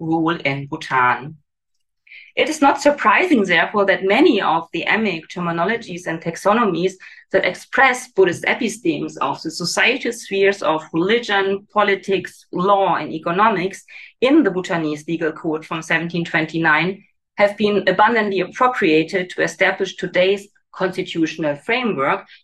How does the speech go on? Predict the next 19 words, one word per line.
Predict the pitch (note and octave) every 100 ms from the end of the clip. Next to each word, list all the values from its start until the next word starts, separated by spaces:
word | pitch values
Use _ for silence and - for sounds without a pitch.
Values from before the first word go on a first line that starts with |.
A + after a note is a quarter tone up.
| -
and | E3+
the | F3
ideas | D3+ D3+ A3 G#3 C#3 D#3 - D3
of | D3 - _ _ _ -
and | E3 E3+
policies | B3 A3+ - - D#3+ F#3+
of | - D3 D#3 -
gross | - D3 - E3+
national | D3 - E3+ G3
happiness. | C4 G3+ C#3+ C3 D3 - - _ _ _ _ _ _ _ _ _ -
Moreover, | G3+ G3 C4+ A3+ G#3 G#3+ - _
the | G3
ongoing, | - B3 F#4+ G3 E3+ E3+ F#3 -
in, | G3
in | G#3+ G#3 A3+
the | F#3
ongoing | - B3+ A3 E3 D#3+ F#3+ G#3
democratization | E3+ E3+ E3+ - _ - D#3+ E3 F#3 G#3+ - F3+
process, | D#3 F3 E3+ E3+ F#3